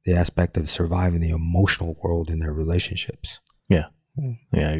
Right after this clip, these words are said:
Speaker 2: I, I, I agree. And I, I'd say, like, the, the thing I see happening mostly, I guess, would be modeling of that
Speaker 1: That's right.
Speaker 2: behavior. And
Speaker 1: There you
Speaker 2: I, I
Speaker 1: go.
Speaker 2: always attempt to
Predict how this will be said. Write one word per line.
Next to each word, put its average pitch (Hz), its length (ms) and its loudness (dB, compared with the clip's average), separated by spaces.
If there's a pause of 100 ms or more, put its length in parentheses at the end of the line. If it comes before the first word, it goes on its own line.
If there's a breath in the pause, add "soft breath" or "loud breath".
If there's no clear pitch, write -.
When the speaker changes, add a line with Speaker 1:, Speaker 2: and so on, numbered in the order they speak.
Speaker 2:
I, 82 60 -2
I, 82 240 -2
I 87 160 4 (420)
agree. 92 340 6
And 82 100 4
I, 87 60 6 (100)
I'd 85 120 2
say, 92 180 6
like, 85 180 4
the, 90 200 6
the 92 120 4
thing 95 320 4
I 82 100 6
see 85 360 6
happening 78 520 2
mostly, 82 640 4
I 80 100 0
guess, 82 200 2
would 82 140 0
be 80 100 4
modeling 82 640 4
of 76 160 -4
that 78 280 0
Speaker 1:
That's - 260 -2
right. 85 100 0
Speaker 2:
behavior. 78 400 2
And 78 80 2
Speaker 1:
There 82 100 4
you 92 100 2
Speaker 2:
I, 82 120 4
I 82 40 4
Speaker 1:
go. 80 120 4
Speaker 2:
always 80 240 4
attempt 80 460 0
to 78 220 2